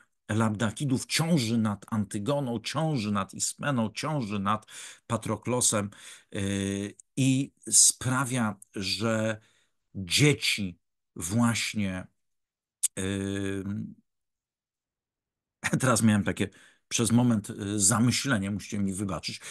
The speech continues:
dzieci Edypa i Jokasty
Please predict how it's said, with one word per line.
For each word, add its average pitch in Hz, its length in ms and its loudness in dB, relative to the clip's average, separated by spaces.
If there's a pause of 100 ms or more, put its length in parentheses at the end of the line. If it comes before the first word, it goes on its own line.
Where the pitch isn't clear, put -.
(200)
dzieci 117 480 0 (260)
Edypa 113 560 2 (300)
i 104 240 -2 (200)
Jokasty 107 840 0